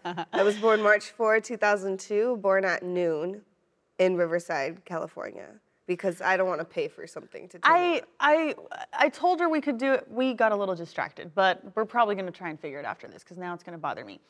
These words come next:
Speaker 1: I am a Libra is my sun sign, my rising is a Sagittarius, and my moon is in Gemini. So for those of you that are into astrology,
Speaker 2: I heard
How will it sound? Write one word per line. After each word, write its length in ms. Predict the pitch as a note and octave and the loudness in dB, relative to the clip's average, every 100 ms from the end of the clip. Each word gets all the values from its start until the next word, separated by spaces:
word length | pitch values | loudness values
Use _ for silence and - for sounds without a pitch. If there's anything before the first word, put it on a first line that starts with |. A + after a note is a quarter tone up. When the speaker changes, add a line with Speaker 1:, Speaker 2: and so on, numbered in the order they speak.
| _ - - | _ -6 4
Speaker 1:
I 140 | G#3 | 6
am 120 | G#3+ | 6
a 60 | G#3 | 2
Libra 520 | G3+ G#3+ A3 A#3 B3 G#3+ - | 0 2 6 4 2 -10 -10
is 180 | F#3 | -8
my 540 | F3+ F3+ E3+ E3 E3 D#3+ - | -6 -4 -2 -4 -6 -10 -16
sun 300 | - F3 F3 | -6 -4 -4
sign, 360 | - F#3+ F#3+ | -2 -2 -2
my 120 | F3+ E3 | -4 -4
rising 400 | D#3+ D#3+ D#3+ E3 | -2 -2 -4 -10
is 100 | D#3 | -10
a 60 | |
Sagittarius, 800 | D#3+ D#3+ D#3 D3 E3 D#3 F#3 A#3 - | -4 -4 -4 -8 -8 -4 -4 -6 -10
and 160 | F#3 E3 | -12 -10
my 340 | D#3+ D#3 D3+ - | -10 -10 -12 -14
moon 460 | F3 F3+ E3 F3 F#3 | -8 -8 -8 -10 -14
is 160 | E3+ | -12
in 160 | E3 E3 | -12 -10
Gemini. 540 | E3+ G3 F3 C3 - F3 | -10 -10 -10 -12 -14 -20
So 380 | _ - D#3 E3 | _ -4 -4 -4
for 80 | F3 | -4
those 200 | F3 E3+ | -2 -2
of 80 | F3 | -4
you 140 | E3 | -6
that 120 | E3 D#3 | -6 -4
are 280 | D3+ D3 - | -4 -6 -8
into 280 | A3+ A#3+ C4 | -12 -4 -6
astrology, 720 | - - D#3 D#3+ F3+ G3+ B3 _ - - - _ - | -2 0 0 0 -6 -10 -12 _ -20 -20 -20 _ -6
Speaker 2:
I 100 | F#3+ | -2
heard 160 | B3+ | 0